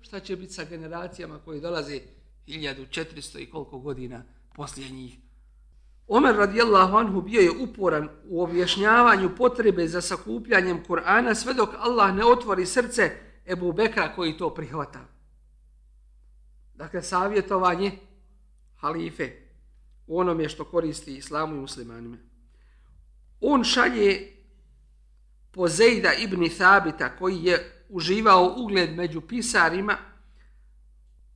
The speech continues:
među onima koji su pamtili Kur'an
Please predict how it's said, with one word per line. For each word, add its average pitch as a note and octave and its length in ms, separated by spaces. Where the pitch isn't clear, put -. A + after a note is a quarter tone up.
među E3 400
onima G3+ 340
koji F3+ 280
su D#3+ 200
pamtili F#3+ 560
Kur'an G3+ 480